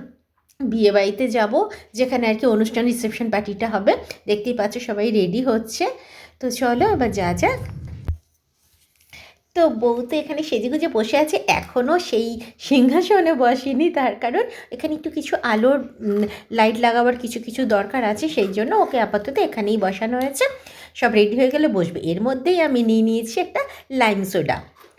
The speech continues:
হ্যাঁ, দারুণ লাগছে যদিও। আর এই দুটো ছবি দেখতে পাচ্ছ তরমুজের উপর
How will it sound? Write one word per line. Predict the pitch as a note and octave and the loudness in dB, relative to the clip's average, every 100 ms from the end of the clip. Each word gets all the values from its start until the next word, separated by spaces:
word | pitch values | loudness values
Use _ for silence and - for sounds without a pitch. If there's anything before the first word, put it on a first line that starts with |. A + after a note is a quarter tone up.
| _ _ _ _ _ _ _ _ _ _ _ _ _ _ _ _ _ _ _ _ _ _ _ _ _ _ - | _ _ _ _ _ _ _ _ _ _ _ _ _ _ _ _ _ _ _ _ _ _ _ _ _ _ -2
হ্যাঁ, | F#3+ D3+ F3+ - | 0 -2 -4 -2
দারুণ | C#3+ G3 D#4+ C#4 | 0 0 2 2
লাগছে | A#3 A3+ A#3 A3 | 2 0 -2 0
যদিও। | G3+ G3+ G4 - - _ - _ _ _ _ _ _ _ _ _ - - A3+ | 0 2 0 -2 -14 _ -20 _ _ _ _ _ _ _ _ _ -20 -4 0
আর | A#3 A#3+ A#3+ | 0 0 2
এই | C#4 B3+ | 4 2
দুটো | C#4+ C#4 F4+ - | 0 0 0 2
ছবি | B3+ B3+ C4 | 2 4 2
দেখতে | C#4+ E4 D#4+ | 0 0 2
পাচ্ছ | D#4 - D4+ C4 A3 G#3 - | 0 2 4 4 2 -4 0
তরমুজের | A#3 A3+ B3 C4 D4+ D#4+ | 2 4 2 2 4 4
উপর | D#4 | 4